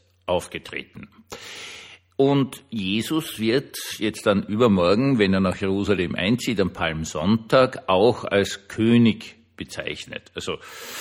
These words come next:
das, das ist jetzt noch nicht falsch, weil, um das kurz zu erklären, nur so als theologisches Hintergrundwissen, im, äh, Alten Testament gibt's ganz viele Messiasse, eigentlich jeden Amtsträger,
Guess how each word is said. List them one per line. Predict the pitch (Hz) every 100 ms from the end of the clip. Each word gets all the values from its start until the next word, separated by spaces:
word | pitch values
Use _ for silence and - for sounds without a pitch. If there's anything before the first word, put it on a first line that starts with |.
| - - - - _ _ _
das, | - 107 -
das | 120 110
ist | 135 139
jetzt | 123
noch | 123
nicht | 110 -
falsch, | - 123 131 98 -
weil, | 92 90 120 110
um | 104
das | 92 -
kurz | 95 -
zu | -
erklären, | 78 - 80 82 104 110 104 -
nur | 73 87 80 - _ _
so | - 82
als | -
theologisches | 87 80 87 82 87 -
Hintergrundwissen, | 151 135 110 110 101 98 92 - 98 - - - -
im, | 113 104 98 92 -
äh, | 73 - -
Alten | 92 95 107
Testament | 98 90 95 87 92 -
gibt's | 82 -
ganz | 78 80 - -
viele | - 98 98 92
Messiasse, | 90 - - 87 80 - 98 98
eigentlich | 87 95 107 95 -
jeden | 92 80 101
Amtsträger, | 90 113 110 - - 78 92 95 127 175